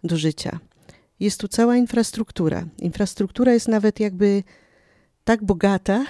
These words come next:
że gdyby w dzisiejszych czasach ją, w czasach ją budowano, ona nie byłaby taka duża. Bo to wcześniej było, e, ważne miasteczko. Ono tą, mm, ważność straciło, ale, e, infrastruktura pozostała, czyli kolej, która,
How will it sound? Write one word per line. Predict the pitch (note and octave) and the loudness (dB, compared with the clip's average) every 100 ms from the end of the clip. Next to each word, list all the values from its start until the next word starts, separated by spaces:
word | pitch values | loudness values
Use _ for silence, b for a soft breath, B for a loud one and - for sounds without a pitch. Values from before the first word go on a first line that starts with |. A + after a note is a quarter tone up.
| B - _ | B -20 _
że | - F3+ G3 F#3+ | -4 0 2 2
gdyby | E3+ E3 G#3 G3 | 0 0 2 0
w | - | -4
dzisiejszych | - - D4+ - F3+ - | -4 2 2 4 -2 -4
czasach | D#3+ - D#3+ - | -6 -4 -6 -6
ją, | E3 D#3+ - | -6 -6 -6
w | - | -4
czasach | F#3 E3+ E3 - | -2 -2 -4 -2
ją | E3+ | -2
budowano, | D#3+ E3 D#3 D#3 E3+ G3+ | -2 -4 -2 -2 -4 -4
ona | G#3+ | -4
nie | G#3+ | -2
byłaby | G3+ G3 F#3+ | 0 2 0
taka | F#3 F3+ | -2 -4
duża. | D3+ C#3 - - B B B B - | -4 -6 -8 -14 B B B B -4
Bo | G3 | 0
to | G3 | 0
wcześniej | - G#3 - F#3 F3 - | 0 0 0 -2 -2 -4
było, | F3 F3+ E3+ E3 - | -2 2 2 2 -2
e, | E3 E3 D#3+ | -2 0 0
ważne | D#3+ F3+ E3+ D#3 | 0 0 -2 -6
miasteczko. | D#3 - D3+ - - A#3 C#4 B B B - | -6 -6 -8 -8 -6 -6 -6 B B B -6
Ono | F#3+ | -4
tą, | F#3 F#3 F3 - | -4 -8 -10 -12
mm, | - F3 E3+ E3+ E3 E3+ E3 - E3 D#3+ D#3+ | -8 -6 -4 -4 -4 -6 -8 -10 -8 -6 -2
ważność | F3 F3+ F3 | -2 0 -4
straciło, | - - E3+ - A3 A3 | -4 -4 -4 -2 2 2
ale, | F#3+ F#3+ F#3+ B B B B | 4 2 0 B B B B
e, | F3+ F#3 | -4 -2
infrastruktura | F#3+ F#3 F#3 - - A3 F#3+ | 0 0 -2 -4 -8 -2 -2
pozostała, | - C#3 A#2 - - - E3+ | -2 -6 -8 -8 -8 -8 -8
czyli | - F3+ F3 E3+ E3 B B _ | -2 0 0 0 -4 B B _
kolej, | - G3+ E3+ D3+ | 0 2 2 -2
która, | - F3+ F3 E3+ E3+ | -4 -2 0 0 -2